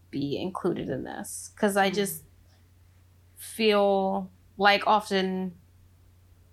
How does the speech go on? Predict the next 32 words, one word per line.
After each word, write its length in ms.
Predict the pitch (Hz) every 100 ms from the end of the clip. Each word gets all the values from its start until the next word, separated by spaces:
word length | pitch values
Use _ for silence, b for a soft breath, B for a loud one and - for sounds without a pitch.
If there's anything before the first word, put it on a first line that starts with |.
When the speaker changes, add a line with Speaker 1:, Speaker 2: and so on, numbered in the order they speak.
| _
Speaker 1:
it's 140 | 220 220
easy 300 | 214 214 208
to 80 | 185
get 200 | 190 165
left 200 | 185 -
behind 440 | 185 180 165 160
in 80 | 147
our 120 | 101
society, 540 | - - - - - - _ _
which 160 | 214 185
I, 180 | 190 180
Speaker 2:
Definitely. 500 | 185 170 165 170 175
Speaker 1:
you 80 | 196
know, 100 | 214
I 880 | 202 180 73 50 - - - 381 480
have 100 | 370
a 40 | 220
lot 340 | 190 185 190
of 320 | 190 185 185
privilege 720 | - 196 190 190 190 - - -
in 320 | 202 190 185 -
a 80 |
lot 200 | 196 190
of 80 | 180
ways. 720 | 180 185 180 196 202 - - -
So 680 | - 214 202 196 190 190 - _ _ - _ _
it's 120 | 247 262
also 240 | 269 254
my 180 | 208 190
way 260 | 190 185
of 140 | 185 185
saying, 680 | - 185 185 180 180 185